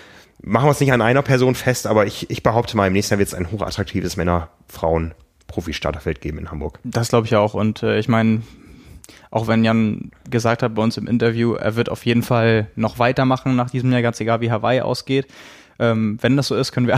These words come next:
Speaker 2: <laughs> alle, glaube ich, von Glück sprechen. Und, äh, ich glaube, der hat auch nochmal Bock, wenn er jetzt maximal ein, vielleicht noch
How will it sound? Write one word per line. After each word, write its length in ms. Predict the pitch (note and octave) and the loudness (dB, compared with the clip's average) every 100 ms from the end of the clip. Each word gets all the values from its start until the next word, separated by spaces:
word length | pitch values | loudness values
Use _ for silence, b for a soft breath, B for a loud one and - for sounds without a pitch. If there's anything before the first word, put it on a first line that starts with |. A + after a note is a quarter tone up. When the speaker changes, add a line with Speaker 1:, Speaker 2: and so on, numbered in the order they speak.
| - | 4
Speaker 2:
<laughs> 100 | - | 4
alle, 180 | D3 D3 | 4 4
glaube 240 | C3+ C#3 | 2 2
ich, 60 | - | 2
von 160 | C3+ | 0
Glück 180 | B2+ F3 | 0 -2
sprechen. 480 | - E3+ E3+ G3+ A3 B B B B | -2 -2 0 2 0 B B B B
Und, 320 | B2 B2 A#2 | 2 2 2
äh, 240 | G2+ A#2 A2+ | 2 2 2
ich 60 | |
glaube, 180 | A2+ - | 0 0
der 80 | A2 | 0
hat 140 | A2+ | 0
auch 80 | A2 | 0
nochmal 260 | A2 A2+ G#2 | 0 0 0
Bock, 300 | A2+ - - | -2 -2 -4
wenn 140 | G#2+ | -2
er 80 | G#2 | 0
jetzt 240 | G#2 - | -2 -2
maximal 720 | G#2+ A2 - A2 A2 A2 A2+ - _ | -2 -2 -2 0 2 2 0 -4 _
ein, 300 | G#2+ A2+ A#2 | -2 2 0
vielleicht 280 | - A2 G#2+ | 0 -4 -2
noch 200 | A2 - | -4 -6